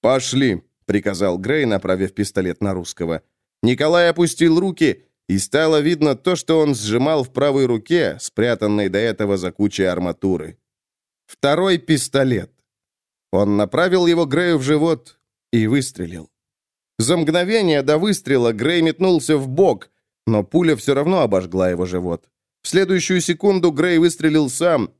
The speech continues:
однако, поскольку он всё ещё находился в движении и не мог прицелиться, пуля безобидно щёлкнула об пол и срикошетила куда-то в сторону. Хуже того,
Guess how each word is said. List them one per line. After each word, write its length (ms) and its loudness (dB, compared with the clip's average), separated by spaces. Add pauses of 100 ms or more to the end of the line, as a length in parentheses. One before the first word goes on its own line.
(120)
однако, 480 0
поскольку 500 0
он 140 2
всё 180 0
ещё 200 -2
находился 540 -2
в 40 -8
движении 600 0
и 100 -2
не 100 0
мог 240 -2
прицелиться, 720 -2 (260)
пуля 240 2
безобидно 560 2
щёлкнула 600 2
об 300 0
пол 300 0 (140)
и 80 2
срикошетила 640 -2
куда-то 340 -2
в 60 -16
сторону. 540 -6 (460)
Хуже 300 2
того, 400 -6